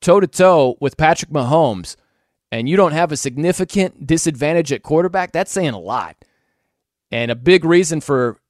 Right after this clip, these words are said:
Herbert's success is the dude is an absolute grinder. I'll tell you this, he's not gonna show up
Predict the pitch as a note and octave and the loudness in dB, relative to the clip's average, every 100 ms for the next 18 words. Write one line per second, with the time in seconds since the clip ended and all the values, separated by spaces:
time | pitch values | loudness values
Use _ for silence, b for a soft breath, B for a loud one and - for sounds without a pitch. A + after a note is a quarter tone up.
0 | _ - E3+ D#3 - C#3 - D#3 F3 C#3 | _ 0 0 0 -4 -6 -4 -2 -2 -4
1 | A#2+ C3+ A#2+ E3 D3 C3 C3 C3+ C3+ D3+ | -10 -8 -2 0 0 -6 -6 -6 -4 -2
2 | D3+ B2 D3 E3+ D3+ D#2 - D3+ F3+ F3 | -2 -2 -4 -4 -8 -10 -6 -4 -2 -2
3 | D#3+ G3 - - b b E3 G3+ F#3 D3+ | 0 -2 -6 -12 b b -6 -4 0 -2
4 | - F#3 F3 F#3 F#3 - | -2 2 4 4 4 0